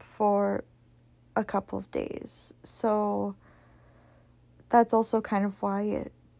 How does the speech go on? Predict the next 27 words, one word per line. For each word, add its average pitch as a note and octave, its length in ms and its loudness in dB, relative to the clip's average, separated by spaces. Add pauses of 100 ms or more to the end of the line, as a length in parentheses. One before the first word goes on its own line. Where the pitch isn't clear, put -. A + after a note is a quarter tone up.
(140)
threw G#3+ 260 -2
me G3+ 400 -2 (420)
off G3+ 440 0
and F#3+ 300 -2 (520)
<laughs> - 80 -2 (460)
everything A3 480 4
like G3 200 -4
that. F#3+ 420 -4 (500)
Um, A#3+ 480 4 (260)
but C4+ 80 4
anyways, A3 520 2 (1900)
yeah, A#3+ 380 4
everything's E4+ 640 2
just C#4 220 0
been B3+ 140 2
kind A3+ 280 -2
of A#3 180 -4
like, G3+ 420 -2 (420)
it's A#3 180 0
been F4+ 180 -2
a E4+ 80 0
shit G3+ 300 0
show F#3 440 -4
<laughs> - 20 -20
for A#3 240 6
sure. G#3 640 2 (640)
Um, B3 560 0